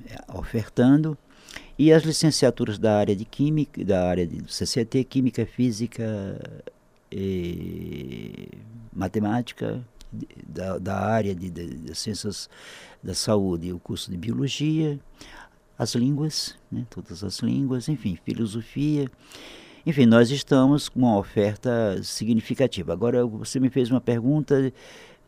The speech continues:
sobre, a gente tem em torno de três mil alunos ainda, é, caminhando no, no currículo, né? Em torno de seus, de suas oitocentas, é, oitocentos egressos, né? Quer dizer,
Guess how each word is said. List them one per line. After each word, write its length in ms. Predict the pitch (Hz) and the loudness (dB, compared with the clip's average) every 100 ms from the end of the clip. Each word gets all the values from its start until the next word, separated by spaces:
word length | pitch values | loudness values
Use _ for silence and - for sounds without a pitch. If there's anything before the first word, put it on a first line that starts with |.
| - | -8
sobre, 640 | - 123 120 123 120 107 - _ _ - - | 0 4 4 4 4 0 -6 _ _ -8 4
a 100 | 107 | 6
gente 160 | 127 | 4
tem 160 | - 151 | 2 -2
em 60 | |
torno 320 | 135 151 135 131 | 2 2 4 2
de 80 | |
três 400 | 117 165 190 123 | 0 8 8 8
mil 200 | 131 127 110 104 | 4 4 4 0
alunos 540 | 113 107 104 113 101 | 2 4 8 6 6
ainda, 460 | 113 101 101 110 110 - _ _ - - - | 4 4 4 2 0 -6 _ _ -20 -20 -8
é, 880 | 92 98 90 85 85 80 85 85 - | -2 0 0 -2 -4 -6 -8 -10 -10
caminhando 520 | - 143 135 87 76 | 6 12 12 12 4
no, 420 | - - - - - | -6 -12 -18 -16 -14
no 60 | |
currículo, 540 | - 95 71 - - 95 | -8 -6 -6 -8 -6 2
né? 240 | 135 160 - - - - - - | 4 4 -2 -18 -20 -18 -8 2
Em 140 | 196 | 2
torno 360 | - 151 147 135 | 6 6 8 6
de 140 | 117 | 4
seus, 340 | - 123 113 | 0 0 0
de 80 | 107 | -4
suas 320 | 98 120 117 135 | -6 -2 -2 -2
oitocentas, 1080 | 151 113 - 127 127 117 113 107 - - - _ _ _ _ - | -6 -8 -2 2 2 2 -2 -2 -6 -12 -18 _ _ _ _ -10
é, 680 | 67 98 92 92 85 78 - - 76 73 73 196 | -6 -4 -4 -6 -6 -8 -12 -16 -18 -20 -16 -8
oitocentos 560 | 117 - - 143 101 | -8 -6 -4 -4 -2
egressos, 640 | 104 90 82 73 - 73 - | -6 -6 -10 -12 -16 -16 -14
né? 160 | 98 107 | -12 -12
Quer 140 | 90 | -12
dizer, 200 | 78 82 | -12 -16